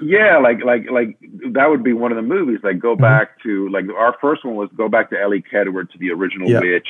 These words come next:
Speaker 1: do, like, a movie, you know, a, a normal movie, like a narrative movie, and, and make it cool. You know, don't, you know,
Speaker 2: She gets driven out of the village and stuff into the
Speaker 1: Yeah,
Speaker 2: woods
Speaker 1: gets
Speaker 2: and
Speaker 1: driven out
Speaker 2: stuff,
Speaker 1: of the
Speaker 2: yeah.
Speaker 1: village. The kids start, you know, the, it was kinda, you know, we, we had a loose idea, like, the kids are killing the,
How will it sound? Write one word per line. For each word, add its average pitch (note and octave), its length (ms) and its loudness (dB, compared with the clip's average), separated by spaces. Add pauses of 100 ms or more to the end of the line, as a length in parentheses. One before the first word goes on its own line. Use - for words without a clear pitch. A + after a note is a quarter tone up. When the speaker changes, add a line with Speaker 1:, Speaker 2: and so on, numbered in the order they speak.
(160)
Speaker 1:
do, F#2 120 0
like, F2+ 200 2
a F2 40 -2
movie, F2 580 0
you F2+ 100 -8
know, D#2+ 180 -8 (180)
a, G#2+ 280 2
a - 20 4
normal D3 340 4
movie, C#3+ 280 2
like E2+ 140 0
a E2+ 40 0
narrative F#2+ 400 0
movie, F2+ 420 -2
and, E2 220 -8
and A2 140 -4
make G#3+ 180 0
it F3 160 0
cool. B2 340 4
You B2 60 4
know, G#2 160 0
don't, G#2 400 -4 (180)
you A2 80 -6
know, F#2 60 -2
Speaker 2:
She F2 160 0
gets C#3 160 4
driven C#3+ 320 4
out C3+ 160 4
of B2+ 60 4
the C3+ 80 4
village C3 500 4
and C3 160 4
stuff C3 220 2
into C3 160 4
the B2+ 100 6
Speaker 1:
Yeah, B2+ 160 6
Speaker 2:
woods B2+ 60 4
Speaker 1:
gets D3 140 2
Speaker 2:
and B2+ 100 4
Speaker 1:
driven - 140 4
out - 40 4
Speaker 2:
stuff, - 60 4
Speaker 1:
of D#3+ 60 2
the - 40 4
Speaker 2:
yeah. B2+ 120 6
Speaker 1:
village. G#3 360 2
The B2 140 -2
kids E3 380 -2
start, C#3+ 300 2
you D#3 80 -8
know, G#2+ 680 -6
the, A2 100 -2 (180)
it C#3+ 60 2
was C#3 220 4
kinda, E3+ 240 0 (100)
you C#3+ 60 2
know, C3+ 60 2
we, B2 220 -2
we C3+ 120 2
had C#3+ 140 2
a A#2 60 2
loose A2+ 360 -6 (200)
idea, F#2 340 0
like, F#2 180 -2
the F2 80 -8
kids F#2+ 300 -4 (160)
are F2+ 120 -4
killing F2+ 460 -4
the, E2 120 -8